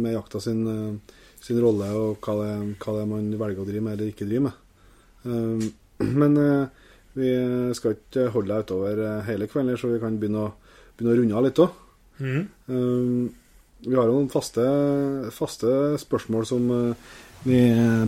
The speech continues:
Speaker 1: prøver å få med alle gjestene på. Det første er det, hvis du skal velge bare en type jakt, da.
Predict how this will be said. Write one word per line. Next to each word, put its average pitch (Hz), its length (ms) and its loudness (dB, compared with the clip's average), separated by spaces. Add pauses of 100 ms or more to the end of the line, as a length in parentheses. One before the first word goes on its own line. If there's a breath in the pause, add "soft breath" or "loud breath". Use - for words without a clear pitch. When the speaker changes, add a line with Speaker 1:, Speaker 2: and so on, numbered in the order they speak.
Speaker 1:
prøver 117 240 10
å 113 100 4
få 131 160 2
med 110 140 0
alle 110 340 -2
gjestene 107 420 -4
på. 127 120 0 (160)
Det 139 100 0
første 120 240 -2
er 120 80 2
det, 127 120 4 (100)
hvis 117 160 -2
du 120 80 0
skal 113 400 0 (400 loud breath)
velge 135 240 2
bare 139 220 6
en 139 420 4
type 131 240 4
jakt, 160 240 2
da. - 60 2